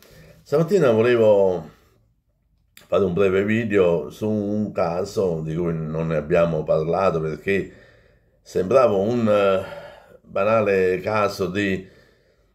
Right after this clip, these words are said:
diciamo, ahimè, di intossicazione alimentare, per cui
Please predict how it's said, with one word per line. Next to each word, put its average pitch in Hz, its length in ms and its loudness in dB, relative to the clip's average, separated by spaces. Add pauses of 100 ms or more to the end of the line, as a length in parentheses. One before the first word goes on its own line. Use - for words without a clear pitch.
(640)
diciamo, 92 440 0
ahimè, 92 360 2
di 90 160 -2
intossicazione 90 960 -2
alimentare, 90 840 -2
per 82 220 -4
cui 92 680 -2